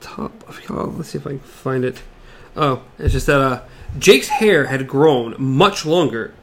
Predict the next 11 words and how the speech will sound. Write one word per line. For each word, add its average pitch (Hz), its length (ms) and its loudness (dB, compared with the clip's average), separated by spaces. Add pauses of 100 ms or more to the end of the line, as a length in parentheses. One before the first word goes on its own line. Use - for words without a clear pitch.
(540)
and 147 180 0
it 151 160 -4
curled 165 460 -2
slightly 156 500 -2
at 123 140 -6
the 143 80 -2
base 139 380 0
of 139 220 -4
the 139 80 -2
sunburned 135 540 0
neck. 160 320 -4